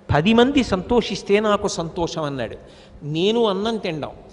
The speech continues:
నాకిష్టమైనవి తినడం మొదట్లో నాకు సంతోషం, తర్వాత తర్వాత మనసు సంస్కరింపబడింది, నేను తినడం కాదు, పది మందికి పెట్టి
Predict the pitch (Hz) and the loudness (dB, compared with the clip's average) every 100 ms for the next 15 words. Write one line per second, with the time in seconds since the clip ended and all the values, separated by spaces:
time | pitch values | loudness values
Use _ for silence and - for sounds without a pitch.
0 | - - 139 156 196 202 - - 247 262 | -20 -10 -2 0 -2 -4 -6 -2 0 2
1 | 254 220 185 175 170 117 - - - 143 | 0 -2 -2 0 0 -2 -8 -16 -2 2
2 | 170 208 247 208 185 147 - 135 147 160 | 2 2 0 2 0 -2 -6 -6 -2 -2
3 | - - - - - - - - 160 196 | -4 -12 -18 -20 -20 -20 -14 -2 2 4
4 | 220 214 202 196 196 190 190 190 190 - | 2 2 2 2 2 0 0 -2 -4 -12
5 | - - 139 143 185 190 - 160 170 - | -20 -12 -2 0 0 -2 -4 -4 -4 0
6 | 214 202 190 190 151 143 113 120 - - | 0 0 0 0 0 -2 -4 -10 -16 -20
7 | - 151 160 220 226 226 190 180 143 127 | -12 -6 -2 -2 -2 -4 -4 -6 -8 -8
8 | 117 113 - - - - - - - - | -8 -10 -18 -20 -20 -20 -20 -20 -6 2
9 | 170 220 233 254 269 247 175 - 196 277 | 2 4 2 2 0 0 -4 -4 -4 -4
10 | 381 | -6